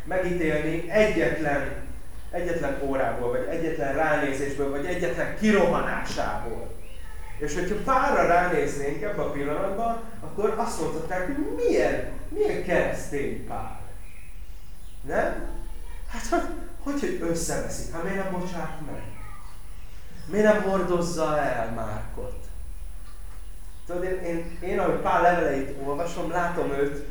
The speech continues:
ő egy nagyon határozott fickó volt. Tehát őt, ő, ha azt mondta, hogy oda megy, akkor oda ment. Nem volt olyan, hogy ha valaki nem jött, akkor ő azt mondta, "Jó, hát akkor menjél haza, én megyek."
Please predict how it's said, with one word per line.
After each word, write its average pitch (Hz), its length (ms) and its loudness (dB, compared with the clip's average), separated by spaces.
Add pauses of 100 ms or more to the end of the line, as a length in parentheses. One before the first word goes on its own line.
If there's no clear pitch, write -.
(140)
ő 139 80 -2
egy 143 160 0
nagyon 127 380 -2
határozott 110 720 -4
fickó 107 320 -4
volt. - 340 -6 (920)
Tehát - 280 -2
őt, 220 380 6
ő, 202 280 6
ha 170 80 2
azt 139 360 2
mondta, 170 220 2
hogy 139 160 0
oda 165 260 2
megy, 156 180 2
akkor 147 240 0
oda 143 200 0
ment. 123 380 -2 (720)
Nem 185 300 2
volt 160 200 4
olyan, 143 220 4
hogy - 180 0
ha 147 100 -4
valaki 190 360 4
nem 156 280 2
jött, 233 200 4
akkor - 260 0
ő 165 60 6
azt 160 140 2
mondta, 143 180 -2
"Jó, 143 220 0
hát 123 120 -4
akkor 135 200 -4
menjél 113 320 -2
haza, 127 420 -2
én 120 100 -4
megyek." 113 420 -4